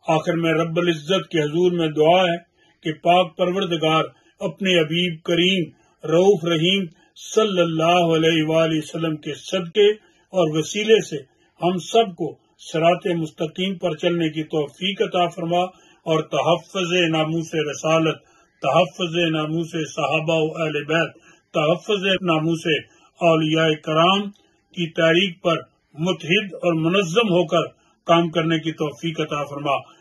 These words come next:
और पाक परवरदिगार इन फितनों के दौर में कि हर तरफ फितने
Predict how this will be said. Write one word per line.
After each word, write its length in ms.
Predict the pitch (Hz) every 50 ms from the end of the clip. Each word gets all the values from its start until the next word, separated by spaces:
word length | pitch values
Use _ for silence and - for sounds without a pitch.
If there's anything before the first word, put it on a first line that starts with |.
| _ _ -
और 160 | 165 156 - - -
पाक 300 | 170 175 180 175 165 - -
परवरदिगार 800 | 175 170 165 175 175 165 165 160 156 160 170 185 190 196 196 - _ _ _ _ _ _ _ _ -
इन 200 | 214 208 202 180 151 123 - _ _ _ _ _ _ _ -
फितनों 460 | - - 226 - 277 262 262 262 240 185
के 160 | 214 202 175
दौर 280 | 165 170 165 160 160 147
में 140 | 143 131 120 113 _ _ _ _ _ -
कि 120 | 175 151 -
हर 180 | 139 170 196 202 -
तरफ 280 | - 214 214 226 233 226 _ _ _ _ _ _ _ _ -
फितने 420 | 190 202 196 - 214 202 202 190